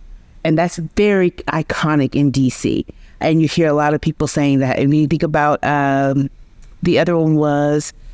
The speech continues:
Maryland. In this area, you will hear people saying Maryland a lot, or strawberry, because there's these vowels that we produce in the front of our mouths. When you have an R present in a word, it starts to move to the middle of the mouth.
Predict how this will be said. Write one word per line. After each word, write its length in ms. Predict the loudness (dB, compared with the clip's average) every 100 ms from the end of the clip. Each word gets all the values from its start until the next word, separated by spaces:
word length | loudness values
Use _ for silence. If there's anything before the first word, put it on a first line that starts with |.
| -20 -10
Maryland. 800 | -2 0 2 2 2 0 -2 -4 -8 0
In 160 | 2
this 200 | 2 0 0
area, 360 | 0 2 2
you 180 | 2 0
will 120 | 0
hear 240 | 0 0 -2
people 300 | -2 -2 -4
saying 520 | -2 0 2 2 2
Maryland 640 | 2 2 2 0 -2 -6 -8 -18 -20 -20 -6
a 120 | -2
lot, 260 | 0 0 0
or 140 | -2
strawberry, 920 | -2 -2 0 2 2 0 0 0 -2 -6 -14 -12 -2
because 420 | -2 0 -2 0
there's 280 | 0 0 0
these 240 | 0 0 -2
vowels 300 | -2 0 0
that 80 | 0
we 100 | 0
produce 280 | 0 -2 0
in 60 | -2
the 60 |
front 220 | 0 0
of 60 | 2
our 140 | 2
mouths. 520 | 0 0 0 0 -2 -6 -20 -4
When 140 | 0
you 60 | 2
have 160 | 2
an 120 | 0 0
R 220 | 0 0
present 380 | 0 -2 0 2
in 80 | 2
a 80 | 2
word, 480 | 2 2 2 0 -4 -12 -8
it 80 | -4
starts 240 | 0 -2 0
to 80 |
move 220 | 0 0 0
to 100 | -2
the 100 | 0
middle 300 | 2 2 0
of 100 | -2
the 100 | -2
mouth. 320 | 0 0 -2